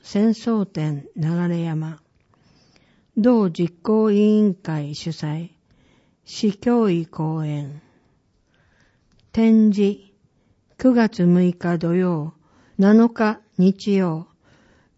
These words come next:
九時から十七時。上映会と講演。九月六日土曜、十時から十二時四十分。五百円。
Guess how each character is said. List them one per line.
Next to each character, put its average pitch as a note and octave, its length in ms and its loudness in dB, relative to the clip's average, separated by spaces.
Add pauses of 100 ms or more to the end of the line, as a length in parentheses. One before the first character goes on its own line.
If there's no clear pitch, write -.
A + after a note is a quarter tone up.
九 B3+ 140 2
時 G#3+ 140 0
か F#3 160 -2
ら E3 180 -2
十 F#3+ 320 2
七 F#3 300 -4
時。 D3 240 -10 (1500)
上 B3 420 2
映 B3+ 220 2
会 F3 320 -6
と D#3 320 -8
講 E3+ 380 -4
演。 E3 340 -6 (1040)
九 C4 160 2
月 A3 300 0
六 E3+ 280 2
日 E3 240 -6
土 E3 160 -4
曜、 E3 400 -4 (800)
十 B3 300 4
時 F3+ 160 -2
か D#3 180 -4
ら D#3 220 -6 (160)
十 G#3+ 280 4
二 A#3 200 8
時 F3+ 140 0
四 F#3 260 4
十 F#3+ 160 -2
分。 D3+ 420 -10 (1000)
五 G3 160 -2
百 A3+ 340 -2
円。 D3+ 240 -6